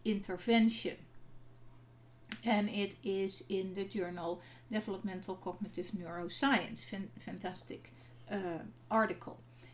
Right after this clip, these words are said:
Really in depth, really explaining what's going on, and also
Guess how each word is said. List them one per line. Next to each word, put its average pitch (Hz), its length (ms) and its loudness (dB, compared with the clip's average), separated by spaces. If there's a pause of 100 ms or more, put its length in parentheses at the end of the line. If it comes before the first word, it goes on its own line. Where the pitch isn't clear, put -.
(320)
Really 240 360 6
in 226 320 4
depth, 185 400 2
really 208 320 2
explaining 196 680 -2
what's 190 200 -6
going 165 360 -2
on, 208 320 4 (300)
and 214 180 4 (100)
also 202 760 4